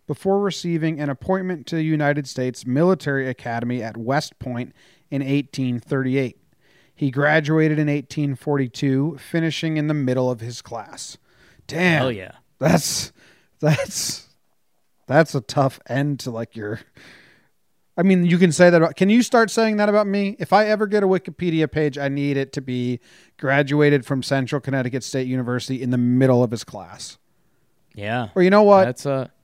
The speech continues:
Speaker 1: Yeah, throw a near the middle of his class just to cover all our bases.
Speaker 2: Okay, I like that. Yeah,
Speaker 1: Yeah.
Speaker 2: 'cause I, I don't know if I've ever heard that.
Speaker 1: <laughs> No. 'Cause no one
Speaker 2: Like,
Speaker 1: brag-
Speaker 2: you, you always hear someone
Speaker 1: People,
Speaker 2: finish
Speaker 1: pe-
Speaker 2: top,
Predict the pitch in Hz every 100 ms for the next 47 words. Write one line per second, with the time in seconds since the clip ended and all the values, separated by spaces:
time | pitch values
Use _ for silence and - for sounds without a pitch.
0 | _ - 170 175 - 180 170 160 147 -
1 | 143 156 165 160 139 131 123 123 113 107
2 | 101 - 107 82 - - - 143 - -
3 | 127 - 127 107 104 95 87 82 - 98
4 | - _ _ - 135 - 123 120 127 120
5 | 110 110 107 107 131 127 110 104 127 120
6 | 135 175 - 160 277 285 156 143 160 180
7 | 185 233 294 - 104 - _ _ _ -
8 | - 233 202 196 180 226 185 - 170 151
9 | 185 135 - - - _ _ _ - 226
10 | _ _ - 143 139 139 156 156 143 165
11 | 180 180 175 175 180 208 214 202 175 208
12 | 196 196 190 208 175 185 180 160 - 151
13 | 180 202